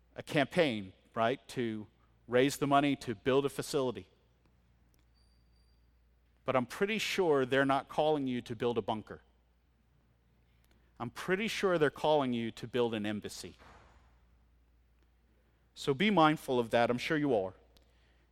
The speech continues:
as you c-, pursue that goal of having your own facility. You remember the world's desperate needs? Christ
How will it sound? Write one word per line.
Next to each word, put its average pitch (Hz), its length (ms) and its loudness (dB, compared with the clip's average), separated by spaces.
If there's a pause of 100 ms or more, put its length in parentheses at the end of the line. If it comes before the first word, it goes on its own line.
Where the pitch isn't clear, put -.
(160)
as 120 260 0
you 123 180 -4
c-, - 180 -10 (400)
pursue 143 440 -2
that 120 220 4
goal 123 260 2
of 104 60 -8
having 117 320 0
your 113 120 -6
own 107 140 -4
facility. 104 540 -6 (1700)
You 156 120 2
remember 180 300 6
the 160 80 4
world's 170 320 6
desperate 165 440 2
needs? 160 500 -2 (1000)
Christ 165 640 6